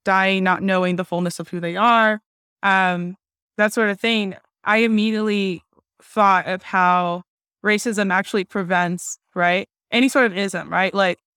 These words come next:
so homophobia, like, racism, um, all of it, like, it a hundred percent prevents people from actually meeting themselves at core.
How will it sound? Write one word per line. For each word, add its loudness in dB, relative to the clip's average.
so -4
homophobia, 2
like, -6
racism, -2
um, -2
all 4
of 0
it, -2
like, 0
it 0
a 2
hundred -2
percent -2
prevents -2
people -6
from -10
actually -2
meeting -2
themselves 0
at -2
core. 0